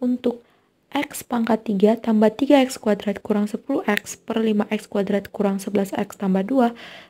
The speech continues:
berarti untuk mencari bentuk paling sederhananya, kita akan mencari faktornya. Faktor dari mana? Faktor dari pembilang dan juga penyebutnya.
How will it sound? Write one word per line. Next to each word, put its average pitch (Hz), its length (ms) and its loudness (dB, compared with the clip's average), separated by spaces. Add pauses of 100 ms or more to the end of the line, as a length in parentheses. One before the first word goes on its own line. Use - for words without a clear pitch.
(120)
berarti 247 320 2
untuk 311 160 0
mencari 277 420 0
bentuk 254 380 -4
paling 247 240 -2
sederhananya, 254 840 -2 (460)
kita 302 340 -6
akan 294 380 -2
mencari 247 340 2
faktornya. 277 720 -4 (640)
Faktor 214 320 -6
dari 269 240 4
mana? 311 260 -2 (380)
Faktor 269 400 -2
dari 262 240 6
pembilang 226 640 2
dan 254 160 2
juga 226 320 0
penyebutnya. 214 880 0